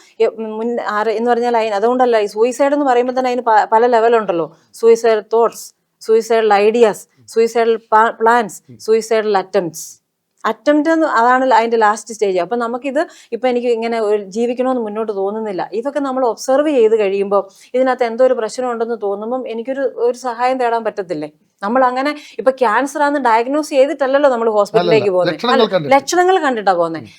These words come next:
Speaker 1: അപ്പം അതുപോലെയുള്ള ലക്ഷണങ്ങൾ നമ്മൾ കാണുമ്പോൾ നമ്മൾ ഒരു അസിസ്റ്റൻസ് തേടണം എന്നുള്ളതാണ്
Speaker 2: എന്നുള്ളതാണ്
Speaker 1: ഞങ്ങൾക്ക് പറയാനുള്ളത്.
Speaker 2: പറഞ്ഞത്. മധു, ഈ എല്ലാം ഞാൻ നേരത്തെ ചോദിച്ച ഒരു ചോദ്യം ഉണ്ടല്ലോ, ഈ ബിസിനസ്സുകാർക്ക്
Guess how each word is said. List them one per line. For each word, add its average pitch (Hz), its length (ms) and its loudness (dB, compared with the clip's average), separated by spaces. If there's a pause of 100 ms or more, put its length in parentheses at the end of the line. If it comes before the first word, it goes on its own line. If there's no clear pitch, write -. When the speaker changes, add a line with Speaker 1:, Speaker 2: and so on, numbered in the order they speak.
(140)
Speaker 1:
അപ്പം 240 200 2
അതുപോലെയുള്ള 294 600 2
ലക്ഷണങ്ങൾ 311 680 -2
നമ്മൾ 277 300 0
കാണുമ്പോൾ 220 520 -4
നമ്മൾ 247 360 -2 (280)
ഒരു 240 120 2
അസിസ്റ്റൻസ് 233 560 -2 (100)
തേടണം 214 440 -4
എന്നുള്ളതാണ് 190 420 -6
Speaker 2:
എന്നുള്ളതാണ് 165 80 -6
Speaker 1:
ഞങ്ങൾക്ക് 139 280 -4
പറയാനുള്ളത്. 160 440 -4
Speaker 2:
പറഞ്ഞത്. 160 160 -4
മധു, 147 160 -8
ഈ 139 300 -6 (220)
എല്ലാം 196 600 -4
ഞാൻ 170 400 -8
നേരത്തെ 156 360 -6
ചോദിച്ച 151 400 -8
ഒരു 147 160 -2
ചോദ്യം 127 280 -8
ഉണ്ടല്ലോ, 104 240 -8
ഈ 120 60 -8
ബിസിനസ്സുകാർക്ക് 160 1000 -2